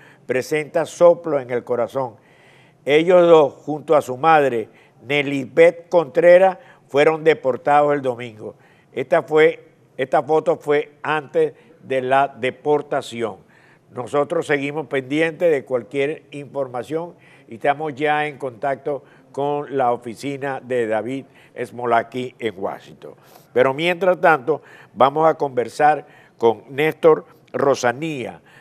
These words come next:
Néstor Rosanía es analista político colombiano.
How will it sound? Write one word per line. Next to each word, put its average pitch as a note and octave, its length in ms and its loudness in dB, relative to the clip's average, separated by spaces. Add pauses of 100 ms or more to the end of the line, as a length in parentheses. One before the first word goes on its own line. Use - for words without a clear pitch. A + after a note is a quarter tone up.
(140)
Néstor D3+ 320 -4
Rosanía D3+ 580 -4
es D#3 60 -4
analista D3 880 -4
político C3 840 -2 (460)
colombiano. A2+ 760 2